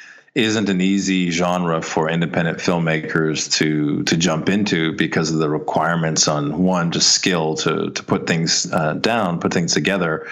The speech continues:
especially when using, you know, all sorts of visual effects or C G I, um, just computer generated graphics.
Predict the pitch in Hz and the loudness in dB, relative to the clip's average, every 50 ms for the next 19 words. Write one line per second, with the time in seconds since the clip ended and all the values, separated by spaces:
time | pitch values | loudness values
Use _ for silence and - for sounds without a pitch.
0 | - - - - - - - - 92 - - 92 87 - 98 87 87 85 85 85 | -12 -10 -10 -12 -12 -8 -4 -2 -2 0 0 -2 0 0 0 0 2 2 2 2
1 | 85 82 78 90 82 82 82 78 78 76 82 - 98 82 85 85 85 85 - - | 2 2 0 0 0 0 0 -2 -2 -2 -2 0 0 0 0 0 0 0 0 0
2 | - 90 82 - 87 78 78 90 87 80 80 80 80 78 - - - 85 82 82 | 0 0 0 0 -2 0 0 0 0 0 0 0 0 -2 -2 -2 0 0 0 0
3 | 78 - - - 80 - - 92 80 85 85 85 80 78 80 78 78 80 80 80 | -2 -2 -2 0 0 2 2 2 2 2 0 2 2 0 0 0 0 0 -2 -4
4 | - - - - - - - - - - - - - - - - - - - - | -4 -8 -10 -10 -10 -8 -10 -10 -12 -6 -4 -2 -2 -2 -2 -2 -4 -4 -6 -8
5 | - - - - 101 87 80 - - - - - 101 92 101 87 85 80 78 - | -10 -12 -6 -2 -2 -2 -2 -2 -6 -4 -2 -2 0 0 2 0 0 -2 -2 -6
6 | - - _ - - - 98 - 92 87 82 80 80 78 76 82 80 82 82 80 | -12 -14 _ -6 -4 -2 0 0 2 2 2 0 0 0 0 0 0 0 -2 -2
7 | - - 80 78 - - - - | -2 -2 -2 0 0 -2 -2 -4